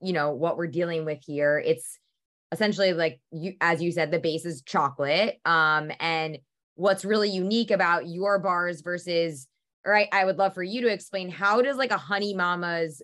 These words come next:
bar differ from, like, your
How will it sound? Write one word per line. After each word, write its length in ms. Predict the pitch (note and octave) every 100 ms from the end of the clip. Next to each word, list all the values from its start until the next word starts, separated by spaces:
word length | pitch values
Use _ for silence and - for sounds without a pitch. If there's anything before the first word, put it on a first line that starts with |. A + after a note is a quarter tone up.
| -
bar 880 | C#3 B2+ F3+ F3+ E3 D3+ D3 D3+ F3 _ _ _ -
differ 720 | G#3 G#3 F#3+ F3 E3+ E3 -
from, 360 | - F#3 F3 F3
like, 320 | E3 D#3 - _ _ _ _
your 720 | D#3 F#3 F3 E3+ E3 E3